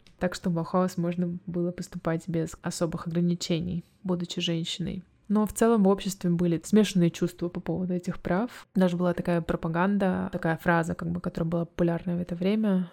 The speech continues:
«Киндеркюхе» и «Кирхе», «дети», «кухня» и «церковь». И предполагалось, что женщины будут знать,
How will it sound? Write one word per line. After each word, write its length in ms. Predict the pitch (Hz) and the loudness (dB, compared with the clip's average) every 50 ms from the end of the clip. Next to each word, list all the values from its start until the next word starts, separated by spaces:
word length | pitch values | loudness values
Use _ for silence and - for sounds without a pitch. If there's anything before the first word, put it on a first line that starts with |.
| - - | -12 -2
«Киндеркюхе» 960 | - 190 180 175 170 175 180 - - - 180 180 175 - - 175 175 170 170 | 2 4 6 6 4 2 0 -2 0 0 2 2 0 0 -2 -2 0 0 0
и 40 | 170 | -2
«Кирхе», 580 | - - - 226 226 - - - 214 196 190 190 - - _ | -2 -4 -2 -2 -2 -2 -2 0 0 2 2 0 -2 -6 _
«дети», 640 | - 170 175 185 175 175 175 - - 180 170 170 175 - | -2 2 4 4 4 4 2 -2 0 0 2 2 0 0
«кухня» 580 | - - 185 180 - - - 175 170 165 165 165 | 0 2 2 2 2 0 -2 0 0 0 0 -2
и 200 | - 175 170 165 | 0 0 -2 -2
«церковь». 520 | - - - 190 190 - - 208 190 - - - - - - - - - - - - _ - | 0 0 0 0 0 0 -2 -4 -6 -6 -8 -18 -20 -20 -20 -20 -20 -20 -20 -20 -20 _ -6
И 120 | 190 185 | -6 -6
предполагалось, 640 | 175 - 180 180 180 - 175 165 170 175 175 180 175 | -4 -4 -4 -4 -2 -2 -2 0 2 2 2 2 0
что 140 | - - 175 | -2 -6 -2
женщины 400 | 165 175 170 170 - - 180 175 | 0 0 0 0 0 -2 -2 -2
будут 240 | 175 175 175 170 170 | 0 0 0 2 2
знать, 340 | 170 170 165 170 170 - | 2 2 2 0 0 -2